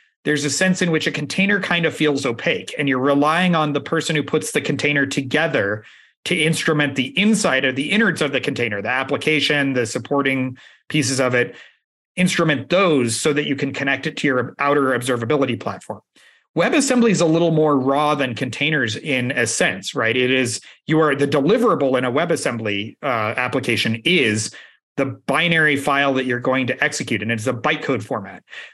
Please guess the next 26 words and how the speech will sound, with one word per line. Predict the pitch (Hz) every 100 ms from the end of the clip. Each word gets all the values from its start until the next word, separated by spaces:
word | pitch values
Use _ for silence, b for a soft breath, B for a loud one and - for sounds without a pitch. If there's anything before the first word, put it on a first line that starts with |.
| -
which | 135 160
means | 160 156 143
you |
can | 139 143
actually | - 165 - 175 165 151 135
inspect | 120 - - 160 -
it | 151 127
during | 147 139 135 131 -
execution | 120 - 107 - 208 - 110 123 117 B B -
by | 151
just | 160 156 -
instrumenting | 156 - 151 135 135 131
the | 127
runtime. | 117 151 220 175 107 87 - _ b b b b
So, | - 175 170
for | 175 160
example, | 139 156 147 156 156
you | 147 160
can | 160 143 139 127
pretty | - 349 330
easily | 233 269 226 165 156
in | 143
a | 127
host | 180 175
runtime | 170 175 151 143
say, | 143 135 135 127